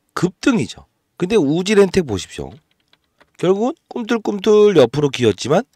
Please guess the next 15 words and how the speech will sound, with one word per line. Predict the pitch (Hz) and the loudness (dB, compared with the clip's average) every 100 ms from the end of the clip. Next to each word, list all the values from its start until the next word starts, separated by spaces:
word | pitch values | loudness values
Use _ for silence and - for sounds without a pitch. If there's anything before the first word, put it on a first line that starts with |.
| _ _ - | _ _ -10
이렇게 | 175 240 240 | -2 -2 0
급등 | 185 156 165 | -4 -4 -2
나오죠. | 147 123 135 175 160 - _ _ _ _ | 2 2 0 -2 -4 -8 _ _ _ _
사상 | - 208 208 | -2 0 0
신고가를 | 220 220 220 185 170 | 0 -2 0 2 2
가버리죠. | 131 110 101 92 131 120 98 _ _ _ _ _ _ - | 2 0 -4 -4 -4 -4 -8 _ _ _ _ _ _ -2
자, | 147 107 | 2 2
이걸 | 120 190 240 | 2 2 4
보면서 | 220 202 180 | 4 4 2
제가 | 156 143 | 2 2
자랑하기 | 143 101 117 156 147 123 | 2 0 0 0 -2 -2
위해서 | 107 95 | -2 -4
영상을 | 80 82 73 | -6 -8 -10
찍겠습니까? | - 69 71 69 65 135 190 _ _ _ _ | -12 -14 -14 -16 -12 -12 -12 _ _ _ _
아니죠. | - 92 92 98 113 76 | -8 -6 -8 -10 -12 -14